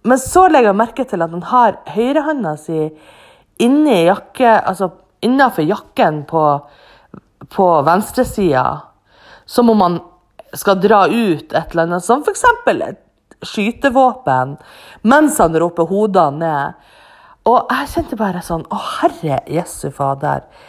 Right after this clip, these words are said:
er jeg nå vitne til noen som, som går bananas?» Og jeg kjente sånn,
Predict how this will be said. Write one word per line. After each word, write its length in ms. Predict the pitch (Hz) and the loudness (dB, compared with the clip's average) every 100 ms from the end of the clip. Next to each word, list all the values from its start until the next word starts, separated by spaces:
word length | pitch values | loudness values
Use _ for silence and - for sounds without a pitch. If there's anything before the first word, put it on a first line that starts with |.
| - - - - _ - | -20 -20 -20 -20 _ 2
er 140 | 294 | 6
jeg 300 | 269 185 180 | 6 4 4
nå 140 | 220 247 165 143 143 _ _ _ _ _ _ _ _ _ _ | 2 2 0 -4 -10 _ _ _ _ _ _ _ _ _ _
vitne 480 | 185 294 - - 320 262 | 0 0 0 0 2 2
til 340 | - 139 135 127 | 0 0 0 -2
noen 300 | 196 214 220 208 | 0 2 2 -2
som, 300 | 170 156 151 - _ _ _ _ _ _ _ - | -6 -6 -8 -12 _ _ _ _ _ _ _ -6
som 300 | - 190 175 156 | 0 2 0 2
går 260 | 208 214 165 | 2 4 2
bananas?» 840 | 165 220 427 277 139 127 - - - | 2 4 4 2 0 -2 -6 -10 -2
Og 120 | 214 | -2
jeg 100 | 214 | -2
kjente 180 | 226 - | -8 -4
sånn, 220 | 208 | -4